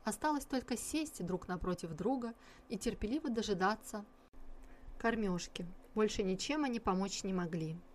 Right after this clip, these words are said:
Когда Вэнь Кисин наконец вернулся к стряпне, по его лицу катились крупные слезы, то ли от едкого дыма, то ли от того, каких бестолковых спутников он себе подобрал.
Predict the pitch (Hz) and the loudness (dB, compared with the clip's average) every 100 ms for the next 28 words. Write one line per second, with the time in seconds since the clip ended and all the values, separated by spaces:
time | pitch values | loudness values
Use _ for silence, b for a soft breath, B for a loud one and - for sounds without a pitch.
0 | B B B 202 180 269 269 240 214 - | B B B 0 4 4 4 2 -2 0
1 | 294 247 196 196 233 254 - 185 175 240 | 0 0 0 0 0 -2 0 0 2 0
2 | - 190 - - 185 - 202 277 269 B | -2 -6 -6 -2 -2 0 0 0 0 B
3 | B B - 254 294 349 311 - 262 226 | B B 6 8 10 8 6 2 2 2
4 | 220 208 - 208 226 - 202 185 185 170 | 4 2 2 2 2 2 0 2 4 4
5 | 165 156 165 180 - 196 180 - 202 262 | 2 -2 -8 -4 6 8 8 6 2 2
6 | - 240 214 170 180 180 180 - - 196 | 2 0 2 2 2 0 -2 -2 -2 2
7 | 185 175 - 180 196 277 285 B B B | 4 2 0 0 4 2 2 B B B
8 | 220 302 269 214 - 208 185 294 240 - | 0 2 2 2 2 2 2 0 0 -4
9 | 311 311 196 185 - 185 - 175 175 - | -4 -2 -4 -4 -2 -4 -2 0 0 2
10 | 175 165 170 156 | 0 0 0 -2